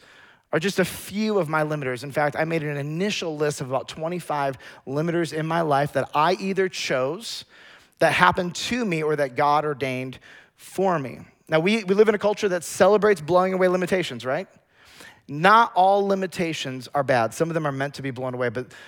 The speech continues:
but what happens when we try to blow past the limitations that God puts on us is we harm ourselves, our bodies, our souls, our relationships, and inevitably we harm other people. And so we're gonna see here is that God is gonna put a very severe,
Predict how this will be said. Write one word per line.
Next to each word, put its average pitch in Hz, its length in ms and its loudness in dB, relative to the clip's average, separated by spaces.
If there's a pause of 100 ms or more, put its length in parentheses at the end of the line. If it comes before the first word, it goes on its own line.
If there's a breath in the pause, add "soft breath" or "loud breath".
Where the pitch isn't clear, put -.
(120 loud breath)
but 135 80 -6
what 143 100 0
happens 185 400 2
when 147 180 -4
we 170 220 -2
try 180 240 0
to 160 60 -2
blow 143 420 -2
past 160 420 0
the 156 60 -8
limitations 139 600 -6
that 127 100 -6
God 135 240 -2
puts 160 220 -6
on 120 120 -6
us 135 300 -10 (320 loud breath)
is 143 180 -4
we 143 140 -2
harm 160 280 0
ourselves, 147 640 -2
our 135 120 -4
bodies, 143 540 0
our 127 100 -6
souls, 151 480 -4
our 147 100 -4
relationships, 135 680 -6
and 131 80 -8
inevitably 135 580 -4 (360 loud breath)
we 131 100 -4
harm 131 240 -2
other 127 400 -2 (380 loud breath)
people. 113 580 -4
And 131 140 -10
so 143 180 -2
we're 143 100 -2
gonna 165 120 -2
see 185 200 -4
here 147 160 0
is 123 60 -6
that 131 160 -6
God 135 340 4
is 127 100 -6
gonna 131 180 -8
put 135 180 -6
a 127 80 -2
very 156 720 0 (440 soft breath)
severe, 175 920 -2